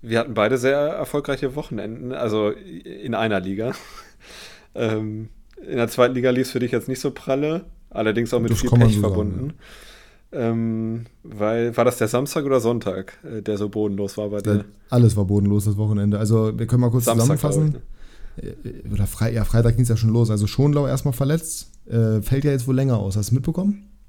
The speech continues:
Speaker 1: Hm. <laughs>
Speaker 2: Also, ich hab ihn jetzt doch nochmal auf den Transfermarkt gestellt. Nee, ist schön. Hab ich mir gekauft für vierzehn Millionen, dachte, Schnapper, jetzt fällt er wieder länger. Äh, das ist wirklich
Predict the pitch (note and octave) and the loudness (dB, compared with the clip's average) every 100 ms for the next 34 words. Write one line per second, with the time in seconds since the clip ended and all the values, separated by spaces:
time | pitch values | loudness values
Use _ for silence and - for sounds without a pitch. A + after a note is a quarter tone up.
0 | - A#2 A#2 B2 - - - - - - | -14 -8 -6 -6 -10 -20 -20 -20 -20 -20
1 | - - A2 - - - A2+ A#2 A#2 A#2 | -20 -12 -12 -10 -10 0 6 6 6 4
2 | A#2+ C3 C3 A#2+ B2 A#2+ A2 G#2+ G#2+ A2+ | 0 2 2 2 4 6 6 6 4 4
3 | B2 A2 G#2+ A2+ G#2+ B2+ C3 D#3 B2 A#2+ | 4 2 2 -2 -2 -2 0 2 2 0
4 | D3 A#2+ A#2+ B2+ A#2 C3+ D#3 D#3+ A#2+ D3+ | 2 6 6 4 0 0 -2 -2 -4 -4
5 | C#3+ C#3+ C#3 C#3 C3 B2+ A#2+ - D3 D3 | 0 0 2 0 0 -2 -2 -4 -4 0
6 | A#2+ A#2+ C3+ A#2+ A#2 A2+ A2+ C3+ F2 G#2+ | 0 0 -2 2 2 4 2 0 -2 -6
7 | G#2 G2+ A2+ - G#2 - | -6 -8 -8 -8 -6 -8